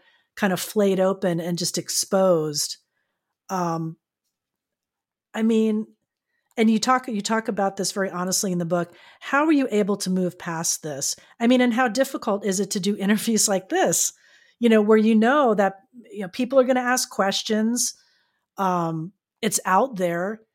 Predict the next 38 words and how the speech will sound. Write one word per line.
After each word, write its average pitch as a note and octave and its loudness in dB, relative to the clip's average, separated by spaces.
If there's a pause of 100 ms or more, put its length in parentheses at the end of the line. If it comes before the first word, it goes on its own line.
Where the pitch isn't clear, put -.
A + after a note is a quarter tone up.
(220)
you A#3 -6
know, G3+ -2
what's A3 -2
ever C4 0
out A#3+ 2
on B3+ 0
the A#3+ -2
internet A#3+ -2
is F3+ -4
gonna G3 -6
live, F3+ -6
right? D#3+ -8 (260)
I - -8
mean, F3+ -2
there's F#3+ -2
things A3+ 2
out G3+ 2
there G3+ 2
about F#3+ 2
me, F#3 -2
I'm E3+ -6
sure, F#3+ 0
that D#3+ -2 (380)
if - -16
I F3 -2
dug, E3 -4 (240)
you F3+ -6
know, E3 -4
I D#3+ -6
wouldn't E3 -4
want D#3 -6
it, D3+ -10 (240)
I F#3+ -12
wouldn't F3 -10
want E3 -10
it D#3 -12
out E3+ -12
there. D3+ -12